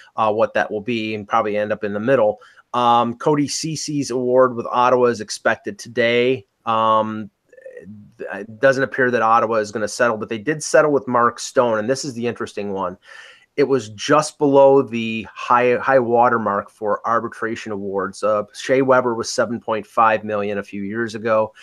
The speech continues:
Uh, Stone settles for a one-year, seven point three five million dollar, uh, s-, um, award, uh, uh,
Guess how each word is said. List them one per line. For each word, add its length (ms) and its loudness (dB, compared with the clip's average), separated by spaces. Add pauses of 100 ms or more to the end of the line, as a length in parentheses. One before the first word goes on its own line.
(460)
Uh, 500 2
Stone 800 2
settles 460 0
for 240 -2
a 40 -2
one-year, 520 -2
seven 420 -2
point 300 -8
three 220 -8
five 340 0
million 400 -4
dollar, 500 0 (480)
uh, 280 2
s-, 320 -12
um, 420 -4 (280)
award, 580 0 (200)
uh, 540 2
uh, 320 -2